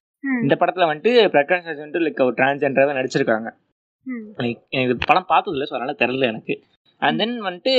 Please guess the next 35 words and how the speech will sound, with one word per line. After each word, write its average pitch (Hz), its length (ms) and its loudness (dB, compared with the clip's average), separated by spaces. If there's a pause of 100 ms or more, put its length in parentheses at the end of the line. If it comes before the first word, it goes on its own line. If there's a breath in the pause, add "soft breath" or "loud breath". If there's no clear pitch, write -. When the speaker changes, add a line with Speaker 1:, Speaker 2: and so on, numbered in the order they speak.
(260)
Speaker 2:
காஞ்சனா 175 260 0
படத்துல 156 440 0
நம்ம 120 380 -6 (560)
Speaker 1:
ம். 247 80 -4
Speaker 2:
சரத்குமார் 220 440 2
அவரு 120 580 2
பண்ணியிருந்தாரு. 120 480 2
ஆக்சுவலா 131 280 4
அந்த 214 280 2
படத்துல 196 340 -2
வந்து 185 240 -2
ஒரு 156 120 4
விஷயம் 160 300 2
நல்லா 175 100 6
காமிச்சிருப்பாங்க, 143 440 0
என்னன்னா 156 240 4 (420 loud breath)
அவர் 135 200 8
வந்துட்டு 156 240 0
நான் 139 340 6
அவரோட, 123 120 0 (1000)
அ, 107 260 4 (160)
அ, 120 240 4 (540)
எப்படி 127 220 -8
சொல்றது, 110 340 -6
அவங்களோட 113 580 0 (880)
ச-, 113 400 4 (180)
பிள்ளைங்களை 160 300 4
வந்துட்டு 139 320 2
எப்படி 147 200 4
வந்துட்டு 139 180 0
காப்பாத்துறாரு, 120 560 0
அந்த 117 440 -2 (500 loud breath)
Speaker 1:
ம். - 80 -6
Speaker 2:
என்னதான் 147 320 4
வந்துட்டு 143 140 -6